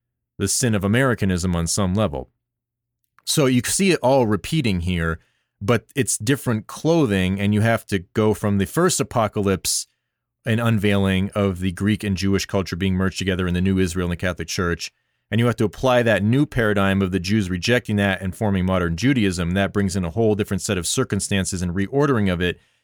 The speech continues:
in modern day. And so we can also recall from Gillis Crispell's essays on Gnosticism that there is a dialectical Marxism that was built into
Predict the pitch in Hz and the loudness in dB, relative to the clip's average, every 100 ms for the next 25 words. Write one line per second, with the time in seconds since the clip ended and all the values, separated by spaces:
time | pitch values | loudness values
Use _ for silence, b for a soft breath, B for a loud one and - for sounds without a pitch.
0 | _ 107 101 98 92 92 85 82 107 - | _ -2 2 4 2 2 0 0 -2 -2
1 | - _ _ _ _ _ _ _ _ _ | -8 _ _ _ _ _ _ _ _ _
2 | _ _ _ _ _ 104 - 151 78 82 | _ _ _ _ _ -2 0 0 0 -2
3 | 104 104 131 160 - 85 82 76 69 73 | 0 0 2 0 0 -2 -2 -4 -4 -4
4 | 78 101 90 85 104 101 - 107 - 98 | -6 -4 -2 2 2 2 0 -2 -2 -2
5 | 90 - 107 - 90 87 82 82 80 78 | -4 -4 -4 -2 -2 -2 -2 -2 -2 -4
6 | 80 - 73 73 65 82 - _ _ _ | -6 -6 -8 -8 -10 -12 -14 _ _ _
7 | _ _ _ 107 - 120 127 107 110 92 | _ _ _ -2 2 0 2 0 0 0
8 | 123 135 131 - 127 113 98 92 117 160 | 0 2 0 -2 -2 0 0 0 0 0
9 | - 101 95 85 87 98 95 87 92 117 | -2 -2 -2 0 0 0 0 -2 0 0
10 | 110 - 107 92 90 101 - 95 85 80 | 0 -2 0 2 0 -2 -2 -2 0 -2